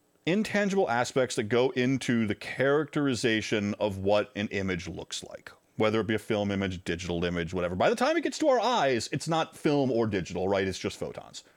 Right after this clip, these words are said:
right? So there are a million different aspects to that image formation process that you can react to creatively. To me, my goal when I'm doing any kind of creative look is to take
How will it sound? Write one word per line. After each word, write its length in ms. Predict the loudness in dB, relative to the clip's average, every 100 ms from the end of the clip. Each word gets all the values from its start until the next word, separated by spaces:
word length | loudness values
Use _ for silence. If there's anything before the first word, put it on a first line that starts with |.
| _ -20 -20 _ -16 2
right? 280 | 4 4 2
So 120 | 4
there 180 | 4 6
are 140 | 6
a 80 | 6
million 840 | 4 2 4 4 2 2 2 0 -2 -6 -6 0
different 440 | 0 2 0 0 -8 _ -2
aspects 560 | 0 0 -2 -2 -2 -2
to 120 | 2
that 200 | 2 2
image 300 | 2 0 0
formation 580 | 0 0 2 0 -2 -2
process 680 | 2 2 2 0 0 -2 -8 -14 -20 -14 -2
that 100 | 0
you 120 | 2
can 160 | 0 2
react 380 | 2 2 -2 0
to 160 | 0
creatively. 600 | 2 2 2 0 -4 -10 -16 -20 -20 -20 _ _ _
To 100 | 0
me, 420 | 4 4 4 0 -4 _ _ _ _ _ _ _ -4
my 240 | 0 2
goal 440 | 2 2 2 4 4
when 100 | 2
I'm 120 | 2
doing 300 | 0 0 0
any 200 | -2 -2
kind 200 | 0 -2
of 80 | -2
creative 380 | 0 2 2 2
look 300 | 2 0 -2
is 160 | -4 -2
to 120 | -4
take 420 | 0 0 0 -10